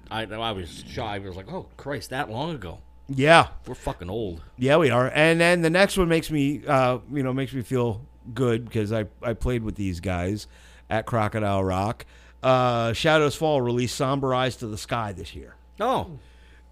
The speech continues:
Speaker 2: And Shadows Fall, uh, criminally underrated band. Their one guitar player, John Donius, now plays with Anthrax.
Speaker 1: No shit.
Speaker 2: Yes. And, uh,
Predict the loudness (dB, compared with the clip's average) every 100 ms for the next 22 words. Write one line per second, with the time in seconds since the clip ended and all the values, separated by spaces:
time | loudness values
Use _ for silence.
0 | 0 0 2 0 4 4 4 2 2 2
1 | 2 -2 -14 -20 -20 2 4 4 2 0
2 | 2 2 4 2 2 2 2 0 0 -2
3 | -4 -4 -6 -8 -12 -20 0 4 6 6
4 | 4 2 -2 2 2 2 2 2 2 0
5 | 0 0 0 0 -2 -4 -8 -10 -12 -10
6 | -6 -4 -4 -4 -4 -6 -6 -8 -8 -16
7 | -18 -18 -16 -16 -20 -12 -4 -4 -2 -4
8 | -4 -4 -8 -8 -14 -18 -20 -20 -20 4
9 | 8 8 4 -4 -10 2 4 6 4